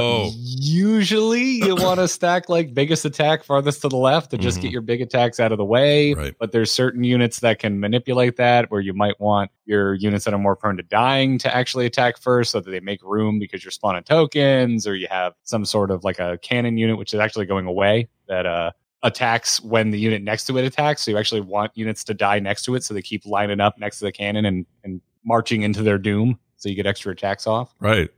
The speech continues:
Speaker 1: I mean, some of these things are
Speaker 2: Yeah.
Speaker 1: death rattles. Some of these things are other, uh, um,
Speaker 2: Mm-hmm.
Speaker 1: effects that you, if you don't put 'em in the right order, you're not gonna get your maximum benefit out of it.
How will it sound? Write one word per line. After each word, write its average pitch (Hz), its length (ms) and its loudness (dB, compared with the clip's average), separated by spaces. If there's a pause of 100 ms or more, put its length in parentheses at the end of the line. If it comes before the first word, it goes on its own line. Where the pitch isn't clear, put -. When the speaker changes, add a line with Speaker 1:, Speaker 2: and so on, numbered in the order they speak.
Speaker 1:
I - 20 -8
mean, 101 120 -4
some 127 160 0
of 135 40 2
these 110 140 2
things 104 180 0
are 101 40 0
Speaker 2:
Yeah. 92 40 -2
Speaker 1:
death 101 220 0
rattles. 101 400 2
Some 104 100 0
of 95 80 -2
these 92 160 2
things 90 220 -2
are 92 80 0
other, 92 260 0 (100)
uh, - 40 -8 (320)
um, 80 360 -4
Speaker 2:
Mm-hmm. 104 200 -2
Speaker 1:
effects - 380 2
that 90 160 -2
you, 95 340 0
if 107 120 -4
you 107 60 2
don't 104 180 2
put 104 120 2
'em 98 80 2
in 95 40 2
the 90 80 2
right 90 200 4
order, 95 180 4
you're 87 100 4
not 82 160 2
gonna 85 140 -2
get 85 160 2
your 85 140 0
maximum 82 460 0
benefit 92 300 0
out 80 140 4
of 80 60 2
it. 82 100 0